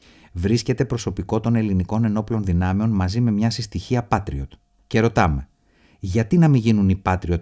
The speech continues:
επόμενος στόχος των Χούθη; Ασφαλώς και αυτοί οι Patriot είναι κερασμένοι από τον ελληνικό λαό και το ξεζούμισμά του, όπως αντίστοιχα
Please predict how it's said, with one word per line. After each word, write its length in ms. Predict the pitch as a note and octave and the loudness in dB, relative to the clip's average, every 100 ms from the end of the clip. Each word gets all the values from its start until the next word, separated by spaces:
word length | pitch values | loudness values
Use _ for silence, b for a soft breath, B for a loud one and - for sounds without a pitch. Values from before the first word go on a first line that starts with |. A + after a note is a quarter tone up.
| - | -4
επόμενος 580 | G#2 G2+ G2+ F2 E2 E2+ | -10 -2 2 2 2 0
στόχος 400 | - E2+ E2 - | -2 -2 -4 -2
των 160 | E2+ | -2
Χούθη; 360 | - E2+ - G#2 b b b b _ | -2 -4 -6 -10 b b b b _
Ασφαλώς 540 | E2+ - F2 E2 F2+ G2 | -10 -6 -4 -2 -2 -4
και 100 | E2+ | -8
αυτοί 180 | - | -4
οι 100 | A#2 - | -4 -2
Patriot 380 | E2+ D#2 F#2 G#2+ | -2 -2 -4 -2
είναι 140 | A2+ | -2
κερασμένοι 480 | A2+ G2 F2 G#2 A#2 | -2 -2 0 0 0
από 80 | G#2+ | 0
τον 120 | G2 | 0
ελληνικό 340 | F2 F2 G2 | 0 0 0
λαό 160 | A2 G#2+ | 0 0
και 120 | A2 | -2
το 80 | G2+ | -6
ξεζούμισμά 680 | - F#2 A#2 A2+ A2+ A2+ | -4 -2 0 0 0 0
του, 160 | G2 - | -2 -10
όπως 320 | - G2+ A#2 G2 | -10 -8 -6 -4
αντίστοιχα 680 | F2+ A#2+ - D#2+ - A#2+ | 0 0 -2 -6 -6 -6